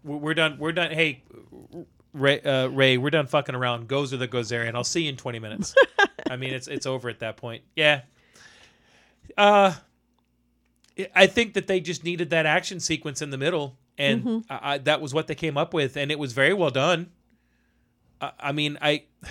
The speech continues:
Speaker 1: it's funny to me that she just shows up and she, I know that he walked her through the fixing of the items and stuff.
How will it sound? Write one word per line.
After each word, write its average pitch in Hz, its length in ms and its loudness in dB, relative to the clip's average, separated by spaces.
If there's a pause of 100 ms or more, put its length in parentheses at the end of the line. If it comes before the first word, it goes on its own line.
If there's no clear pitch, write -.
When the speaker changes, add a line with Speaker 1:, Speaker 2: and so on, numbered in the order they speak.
(1040)
Speaker 1:
it's 147 160 -6
funny 170 300 -2
to 170 140 -6
me 160 220 -2
that 151 220 -8
she 170 200 -10
just 139 220 -12
shows 156 320 -4
up 151 180 -2
and 143 140 -14
she, 151 360 -10 (360)
I 151 100 0
know 170 200 4
that 156 180 -4
he 165 140 -6
walked 156 340 2
her 151 160 -2
through 151 220 -6
the 131 100 -8
fixing 165 480 -6
of 127 160 -4
the 135 100 -2
items 139 400 0
and 123 140 -8
stuff. 127 440 -6